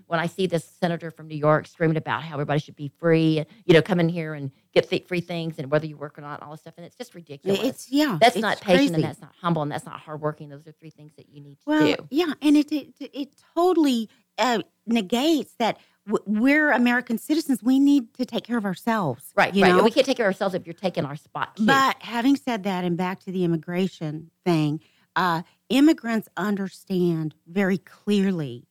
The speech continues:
Speaker 2: the, the opportunities that they have. And
Speaker 1: Mm-hmm.
Speaker 2: so frequently we see them as physicians. It's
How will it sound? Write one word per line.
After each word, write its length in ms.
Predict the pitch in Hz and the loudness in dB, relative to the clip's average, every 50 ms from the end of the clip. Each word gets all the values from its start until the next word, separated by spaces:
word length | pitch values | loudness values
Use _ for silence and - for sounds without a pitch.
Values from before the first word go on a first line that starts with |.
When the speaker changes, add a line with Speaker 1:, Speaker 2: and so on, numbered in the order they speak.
| _ _ _ 165 | _ _ _ -4
Speaker 2:
the, 180 | - 175 151 - | -2 0 0 0
the 180 | 139 180 170 | 0 0 -2
opportunities 920 | 160 160 - 143 - - - - - 254 240 233 214 160 156 131 131 - _ | -2 -2 -6 -12 -16 -16 -8 -2 2 2 2 2 2 0 -2 -6 -6 -8 _
that 160 | - 147 139 - | -6 -6 -4 -4
they 120 | 143 143 | -6 -8
have. 360 | 139 127 156 139 127 120 - - _ _ - | -8 -8 -12 -12 -12 -12 -12 -14 _ _ -12
And 100 | 175 170 | -6 -4
Speaker 1:
Mm-hmm. 120 | 175 165 170 | -2 -2 0
Speaker 2:
so 160 | 175 160 147 | -2 -2 -2
frequently 1040 | - _ _ _ - 220 247 269 294 285 - - 190 - - - 131 117 - - _ _ _ _ _ _ - | -4 _ _ _ -2 2 4 4 4 2 0 -6 -12 -12 -12 -14 -20 -20 -20 -20 _ _ _ _ _ _ -6
we 160 | 170 196 202 170 | -2 -2 -2 -2
see 280 | - - - 175 160 | -2 -4 -2 -2 -2
them 180 | 147 151 147 143 | 0 -2 -2 -2
as 140 | 139 139 - _ - | -4 -6 -8 _ -10
physicians. 680 | 139 135 - - 147 147 - - 127 107 101 117 - 143 | -10 -8 -6 -4 -6 -6 -6 -10 -14 -12 -12 -12 -8 -8
It's 200 | 135 131 - | -8 -8 -10